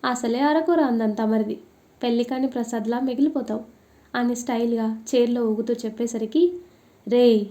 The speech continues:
నిన్ను, దుర్మార్గుడా, నన్నే అంత మాట అంటావా?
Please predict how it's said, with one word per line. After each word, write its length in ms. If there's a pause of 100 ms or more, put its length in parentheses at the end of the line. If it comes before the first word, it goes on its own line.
(200)
నిన్ను, 360 (640)
దుర్మార్గుడా, 720 (340)
నన్నే 320
అంత 280
మాట 280
అంటావా? 380